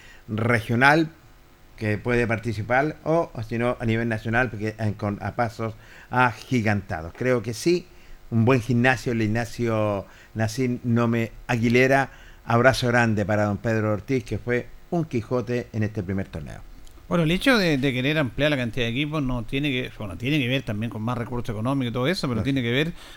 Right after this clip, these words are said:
Speaker 2: con los recintos más disponibles, porque aquí prácticamente todo el campeonato lo efectuaron en un solo recinto. Con ocho equipos se podía efectuar ahí. Ahora, si se quieren ampliar a diez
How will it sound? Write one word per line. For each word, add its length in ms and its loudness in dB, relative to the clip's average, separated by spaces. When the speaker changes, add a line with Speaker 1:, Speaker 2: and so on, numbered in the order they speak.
Speaker 2:
con 100 0
los 140 2
recintos 640 0
más 160 -2
disponibles, 440 2
porque 220 -4
aquí 240 -4
prácticamente 560 -2
todo 100 -4
el 60 -6
campeonato 340 -4
lo 80 -4
efectuaron 440 -2
en 60 -2
un 60 -4
solo 220 -4
recinto. 520 -2
Con 180 -2
ocho 180 0
equipos 340 0
se 120 -2
podía 240 -2
efectuar 320 -2
ahí. 180 0
Ahora, 200 -4
si 140 -12
se 80 -10
quieren 200 -4
ampliar 180 -4
a 80 0
diez 400 -2